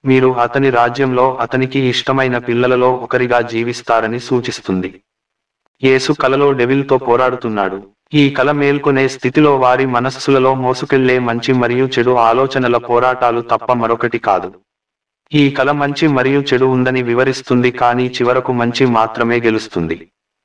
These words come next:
మీ ఈ పోరాటం సమర్థించబడుతోంది మరియు, "ప్రియమైన కుమారుడా,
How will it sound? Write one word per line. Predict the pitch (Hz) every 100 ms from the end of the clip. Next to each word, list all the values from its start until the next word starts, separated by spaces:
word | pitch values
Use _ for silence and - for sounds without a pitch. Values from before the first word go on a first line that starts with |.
| _ _ _
మీ | 135 151
ఈ | 151 147 151
పోరాటం | 147 143 143 139 143
సమర్థించబడుతోంది | 135 123 123 123 139 139 131 127 123 131 127 123
మరియు, | 117 117 113 117 123 _ _ _
"ప్రియమైన | 123 139 156 143 131
కుమారుడా, | 131 110 117 110 107 143